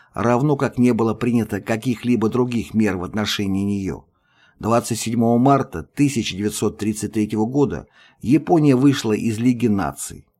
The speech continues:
Во время войны Германия и Япония находились в противоположных лагерях. Теперь же они смотрели друг на друга уже совсем по-иному.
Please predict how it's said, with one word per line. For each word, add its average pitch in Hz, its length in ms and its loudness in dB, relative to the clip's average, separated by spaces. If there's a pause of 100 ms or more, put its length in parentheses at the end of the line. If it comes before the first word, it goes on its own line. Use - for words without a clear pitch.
(760)
Во 113 220 2
время 151 300 4
войны 151 400 4
Германия 120 600 6
и 123 100 4
Япония 139 480 2
находились 113 640 0
в - 60 -20
противоположных 107 760 -2
лагерях. 98 560 -6 (540)
Теперь 170 360 2
же 123 100 0
они 110 160 2
смотрели 120 500 2
друг 123 360 0
на 123 120 4
друга 131 300 2
уже 95 280 -4
совсем 117 460 -2
по-иному. 82 680 -6